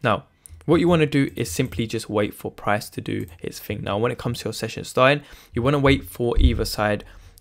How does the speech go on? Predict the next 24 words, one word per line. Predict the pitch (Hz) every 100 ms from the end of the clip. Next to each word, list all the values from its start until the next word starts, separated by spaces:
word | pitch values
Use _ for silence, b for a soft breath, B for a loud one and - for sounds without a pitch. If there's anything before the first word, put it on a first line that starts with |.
| - 82
one | 135 156
of |
your | 139 131
li-, | 123 -
liquidity | 131 - 120 -
sides | - 107 -
to | 113
be |
taken | - 104 90
out, | -
either | 120 117
buy | 127 127
side | - 117
or | 110
sell | - 110
side. | - - -
Now, | - 127 - - - - _ _ _ - - - _ b b b b b _ _ _ _ _ -
above | 120 117 202 165
buy | 180 165
side | 156
liquidity, | 139 - 131 127
what | 120 113
is | -
there? | 107